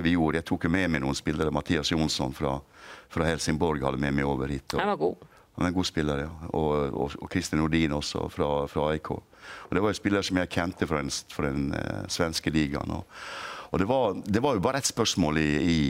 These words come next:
Speaker 1: i Brøndby. Det var å vinne mesterskapet, det var ikke
Speaker 2: Mhm.
Speaker 1: noe annet, da. Og det var, for meg var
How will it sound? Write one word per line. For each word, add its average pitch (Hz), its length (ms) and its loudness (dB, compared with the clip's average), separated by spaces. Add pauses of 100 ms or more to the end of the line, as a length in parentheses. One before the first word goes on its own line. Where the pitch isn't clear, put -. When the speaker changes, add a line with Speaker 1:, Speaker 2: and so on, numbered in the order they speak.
(160)
Speaker 1:
i 85 60 2
Brøndby. 71 360 0
Det 82 80 2
var 90 140 2
å - 20 -8
vinne 82 240 2
mesterskapet, 71 560 -2
det 69 80 -2
var 95 80 2
ikke 90 140 -2
Speaker 2:
Mhm. 73 60 2
Speaker 1:
noe 78 120 4
annet, 78 160 -4
da. 67 80 2
Og 67 200 0
det 87 120 0
var, 123 160 0
for 90 160 2
meg 101 240 2
var 104 80 2